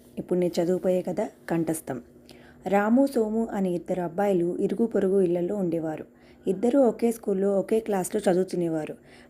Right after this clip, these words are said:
అయితే వాళ్ళిద్దరి మధ్య స్నేహం ఏర్పడలేదు. రాము ఎంతో బుద్ధిమంతుడు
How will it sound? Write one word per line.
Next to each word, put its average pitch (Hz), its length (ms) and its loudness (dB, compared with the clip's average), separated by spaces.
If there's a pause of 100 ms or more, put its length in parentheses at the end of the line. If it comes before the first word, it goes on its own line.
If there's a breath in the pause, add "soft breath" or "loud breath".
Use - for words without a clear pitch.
అయితే 214 320 2
వాళ్ళిద్దరి 202 480 0
మధ్య 233 300 0
స్నేహం 196 400 0
ఏర్పడలేదు. 160 600 -2 (380 loud breath)
రాము 214 360 2
ఎంతో 220 340 2
బుద్ధిమంతుడు 175 640 -2